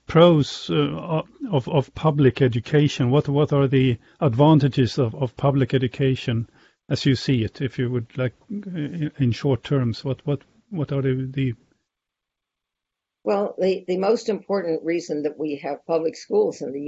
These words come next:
Speaker 2: U S, uh, originally was to, uh, build and promote a democratic society,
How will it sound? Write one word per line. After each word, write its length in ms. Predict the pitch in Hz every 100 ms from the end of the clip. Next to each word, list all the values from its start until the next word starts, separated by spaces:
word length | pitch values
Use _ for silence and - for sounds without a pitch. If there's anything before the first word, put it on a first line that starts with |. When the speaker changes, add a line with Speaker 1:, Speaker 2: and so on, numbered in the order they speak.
| 156
Speaker 2:
U 80 |
S, 260 | 151 135 - _ _ _ _
uh, 80 | 151 -
originally 480 | 160 165 214 202 151
was 340 | 139 147 147 - -
to, 340 | 160 151 139
uh, 180 | - 143
build 340 | - 165 156 160
and 180 | 143
promote 420 | - 151 147 143 - _ _ -
a 80 | -
democratic 560 | 160 160 156 151 135
society, 680 | - 160 170 165 156 131 131